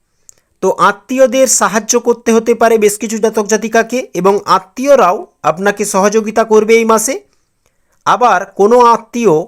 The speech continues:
হঠাৎ দূরত্বও তৈরি করবে, এমনটা আপনারা লক্ষ্য করবেন। শ্বশুরবাড়ির সঙ্গে ভুল বোঝাবুঝি হলে নরমভাবে সমাধান করুন, উত্তেজিত হবেন না, এবং পরিবারে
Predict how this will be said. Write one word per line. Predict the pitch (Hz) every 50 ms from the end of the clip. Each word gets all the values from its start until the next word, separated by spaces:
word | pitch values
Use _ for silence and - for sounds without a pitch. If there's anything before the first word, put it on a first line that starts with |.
| - _
হঠাৎ | - - 165 165 - 220 220
দূরত্বও | 175 156 170 185 214 220 220 - - 233 233 220
তৈরি | 226 196 185 175 180
করবে, | 175 196 196 185 180 214 247 - - _ _ _ _ _ _ _ _ _ -
এমনটা | 170 185 196 208 196 202 202
আপনারা | 190 185 196 190 185
লক্ষ্য | 180 175 170 - - 208
করবেন। | 196 214 214 208 208 233 269 269 - _ _ _ _ _ _ _ _ _ _ _ _ -
শ্বশুরবাড়ির | - 190 196 196 262 277 269 262 254 247 240
সঙ্গে | - - 233 233 233 240 233
ভুল | 180 156 196 220
বোঝাবুঝি | 202 208 208 214 220 208 220 214 196 214
হলে | 190 202 214 226 247 254
নরমভাবে | 196 147 156 160 175 214 226 226 214 196 208 208 220 226 233 233 - _ _ _ _ _ _ _ _ _ _ _
সমাধান | - - - 165 175 190 190 208 226 233
করুন, | 214 226 220 214 233 247 247 - _ _ _ _ _ _ _ -
উত্তেজিত | 160 170 - - 202 202 214 214 220
হবেন | 214 196 202 202 220 220
না, | 220 220 233 247 240 - _ _ _ _ _ _ _ _ _ _ _
এবং | - 190 233 254 247 202 -
পরিবারে | 190 202 214 254 254 262 254 226 185 185